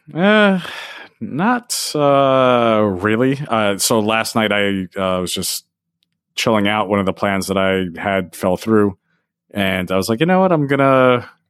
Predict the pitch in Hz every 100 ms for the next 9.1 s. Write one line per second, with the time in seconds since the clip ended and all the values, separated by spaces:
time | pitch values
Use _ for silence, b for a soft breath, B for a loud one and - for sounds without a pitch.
0 | _ 104 110 104 104 107 101 98 95 98
1 | 87 - - 92 82 b b b b _
2 | _ _ 110 - 98 92 92 90 92 117
3 | _ _ _ _ _ _ _ _ _ _
4 | _ - 107 98 101 - 107 113 113 -
5 | 131 110 87 - 117 101 98 104 - 127
6 | 113 92 82 87 85 82 80 87 78 -
7 | 85 80 - _ _ _ 98 90 82 85
8 | - _ 90 90 95 95 - 92 95 98